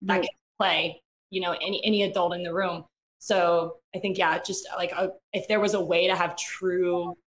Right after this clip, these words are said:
Speaker 1: equal opportunity of just, you have the talent, do you have the skill, or you don't? Um, and that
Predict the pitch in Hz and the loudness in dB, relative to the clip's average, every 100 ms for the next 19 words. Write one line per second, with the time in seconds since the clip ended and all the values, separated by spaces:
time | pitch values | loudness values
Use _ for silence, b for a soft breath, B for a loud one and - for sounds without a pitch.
0 | 202 185 185 175 180 - 180 175 202 190 | -8 0 2 2 0 -4 -4 0 2 2
1 | - 160 - - 185 160 165 180 - 170 | 0 -2 -4 -6 -6 -2 -2 -4 -4 -2
2 | 170 170 - 165 160 156 - - 147 151 | -2 -4 -6 -4 -4 -6 -10 -6 -6 -6
3 | 156 151 147 - _ _ _ - 156 156 | -6 -6 -6 -10 _ _ _ -6 -4 -2
4 | 165 156 | 0 0